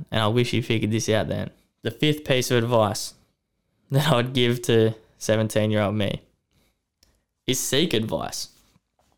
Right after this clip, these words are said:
Um, you're an observant kid and you do learn well from watching others and seeing mistakes they make and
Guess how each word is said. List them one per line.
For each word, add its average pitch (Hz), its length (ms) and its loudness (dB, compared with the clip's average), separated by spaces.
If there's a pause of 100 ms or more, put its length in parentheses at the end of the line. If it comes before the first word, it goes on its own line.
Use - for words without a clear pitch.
(280)
Um, 110 340 0 (540)
you're 120 120 0
an 120 100 4
observant 120 560 2
kid 131 360 -2 (680)
and 107 380 -2 (540)
you 110 100 -2
do 131 260 4
learn 113 280 4
well 107 200 2
from 101 320 -4
watching 104 360 0
others 107 360 0
and 101 180 -4
seeing 110 220 -2
mistakes 101 400 -2
they 95 160 -2
make 101 320 -4
and 104 180 -4